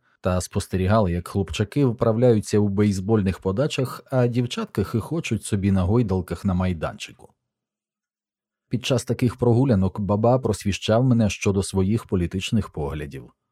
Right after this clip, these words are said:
То були довгі й заплутані міркування. «Серед країн світу, Аміре, є тільки троє справжніх чоловіків», — казав батько, і перелічував їх на пальцях.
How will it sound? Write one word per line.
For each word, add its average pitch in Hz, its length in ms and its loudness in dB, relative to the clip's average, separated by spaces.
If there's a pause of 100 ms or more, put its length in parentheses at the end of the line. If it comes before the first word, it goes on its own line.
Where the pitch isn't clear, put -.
(140)
То 123 140 -4
були 180 420 4
довгі 131 460 2
й 123 100 4
заплутані 98 680 2
міркування. - 840 -4 (1300)
«Серед 123 480 -2
країн 147 500 2
світу, 107 460 2
Аміре, 139 440 4
є 107 380 4
тільки 101 340 -2
троє 95 320 0
справжніх 82 600 -6
чоловіків», — 87 800 -4 (180)
казав 80 380 -6
батько, - 420 -16 (500)
і 165 120 -2
перелічував 127 720 2
їх 90 280 -2
на 90 120 -2
пальцях. - 600 -16